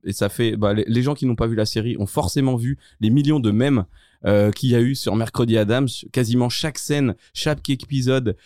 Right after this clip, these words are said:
c'est des milliers de mèmes qui ont été faits, autant, euh,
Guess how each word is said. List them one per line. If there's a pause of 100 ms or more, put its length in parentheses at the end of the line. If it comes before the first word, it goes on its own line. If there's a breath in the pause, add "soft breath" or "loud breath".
(100)
c'est
des
milliers
de
mèmes
qui
ont
été
faits,
autant,
euh,